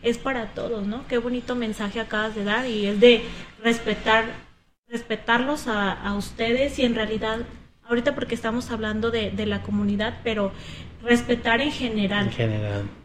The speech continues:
Speaker 1: En general, eso es muy importante. Adquiramos, eh, como estos nuevos,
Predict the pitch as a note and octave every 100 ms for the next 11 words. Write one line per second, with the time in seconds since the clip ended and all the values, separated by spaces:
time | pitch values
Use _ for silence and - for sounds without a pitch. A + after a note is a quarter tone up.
0 | - G#3+ - G#3+ G#3+ A3 A3+ - B3+ B3
1 | A#3+ A#3+ - _ _ _ _ _ _ _
2 | _ _ _ _ _ - G#3+ G#3 A3+ B3+
3 | - - _ _ _ A3 G#3 G3+ _ G#3+
4 | G#3 G#3 - A#3 A#3 A3+ A#3 A#3+ -